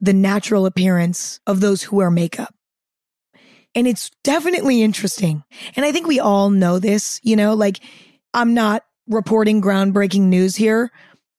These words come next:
Everyone who wears makeup has experienced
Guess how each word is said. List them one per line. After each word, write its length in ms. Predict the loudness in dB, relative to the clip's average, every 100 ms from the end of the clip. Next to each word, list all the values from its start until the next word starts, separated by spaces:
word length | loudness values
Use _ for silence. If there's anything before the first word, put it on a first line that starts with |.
| -4
Everyone 360 | -2 0 2
who 100 | 2
wears 320 | 2 2 0 0
makeup 400 | 0 0 -2 -2 _ _
has 320 | -4 -2 -2 -4
experienced 1300 | -6 -4 -6 -8 -2 0 2 2 2 0 -4 -12 -14